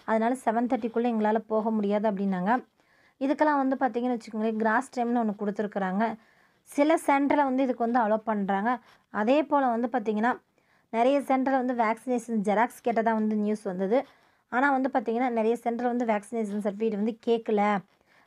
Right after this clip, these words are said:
நிறைய சென்டர்ல பாத்தீங்கன்னா, வென்யூ ஹால் டிக்கெட் மட்டும்தான் கேட்குறாங்க, with ஐ டி ப்ரூஃப் கேட்குறாங்க. Then வந்து பாத்தீங்கன்னா, ஃபோட்டோ, ஃபோட்டோ கம்பல்சரி இருக்கணும்.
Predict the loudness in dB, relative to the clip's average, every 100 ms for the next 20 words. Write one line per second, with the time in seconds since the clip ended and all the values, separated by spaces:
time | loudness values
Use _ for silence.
0 | -4 2 2 2 2 2 2 2 0 0
1 | -2 0 0 0 0 0 0 0 0 -2
2 | -4 0 0 -2 -2 -2 -2 -2 -2 -2
3 | -2 -2 -2 -4 -20 _ _ -6 -4 0
4 | 2 2 0 -2 -4 -8 -6 -6 -2 -2
5 | 0 -2 -6 _ _ _ 0 0 0 0
6 | 0 0 -2 -2 0 2 0 -2 _ _
7 | _ 0 2 2 0 0 0 0 -2 0
8 | -2 -2 -2 -2